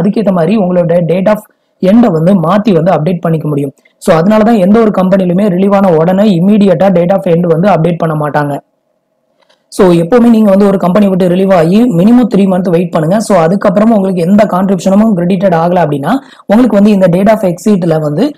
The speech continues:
நீங்க வந்துட்டு select பண்ணும்போது உங்களுக்கு ஒரு day month வந்து open ஆகும். So, month மட்டும் தான் பார்க்கணும். அந்த date வந்து பிரச்சனை கிடையாது. So, month வந்து கரெக்டா ஷோ ஆகுதா அப்படின்னு பார்க்கணும். அந்த மந்த்தும் next உங்களோட பி எஃப், உங்களோட பி எஃப் பாஸ்புக்கை open பண்ணி வச்சுக்கோங்க. அந்த பாஸ்புக்ல வந்து balance check பண்ற அந்த page ஓப்பன் பண்ணி வச்சுட்டு,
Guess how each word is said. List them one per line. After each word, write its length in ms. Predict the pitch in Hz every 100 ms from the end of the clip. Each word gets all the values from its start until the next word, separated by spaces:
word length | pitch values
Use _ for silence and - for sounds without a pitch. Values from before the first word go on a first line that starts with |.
| _ -
நீங்க 180 | 214 202
வந்துட்டு 240 | 196 214
select 300 | 220 180 185 -
பண்ணும்போது 320 | 180 165 196
உங்களுக்கு 320 | 196 185 175
ஒரு 140 | 175 185 202 202
day 300 | 180 202 208
month 220 | 170 175 180
வந்து 200 | 170 196
open 280 | 165 170 160
ஆகும். 180 | 143 - - -
So, 140 | 185 147
month 220 | 165 202
மட்டும் 240 | 220 202 196
தான் 100 | 196
பார்க்கணும். 260 | 165 156 151
அந்த 180 | 156 143
date 300 | 170 247 208
வந்து 200 | 202 202
பிரச்சனை 260 | 175 196
கிடையாது. 360 | 170 151 143 233 285 -
So, 140 | - 190 156
month 340 | 175 240 269
வந்து 260 | 214 175 208 240
கரெக்டா 360 | 175 175 214
ஷோ 160 | - 180
ஆகுதா 260 | 180 170 175
அப்படின்னு 240 | 160 170
பார்க்கணும். 260 | 151 147 151
அந்த 140 | 160 160
மந்த்தும் 520 | 160 202 208 165 208 285 - -
next 280 | 214 208 240
உங்களோட 300 | 208 190 196 202
பி 140 | 202
எஃப், 80 | 202
உங்களோட 220 | 175 185 180
பி 100 | 202
எஃப் 140 | 196
பாஸ்புக்கை 420 | 175 202 214 185
open 220 | 170 175 170
பண்ணி 120 | 165
வச்சுக்கோங்க. 320 | 160 156 156
அந்த 100 | 160
பாஸ்புக்ல 520 | 165 185 - 196 185
வந்து 120 | 170 180
balance 320 | 170 180 180
check 140 | 156
பண்ற 140 | 170 175
அந்த 180 | 160 180
page 240 | 165 175 170
ஓப்பன் 240 | 165 170
பண்ணி 160 | 160 151
வச்சுட்டு, 280 | 147 - 160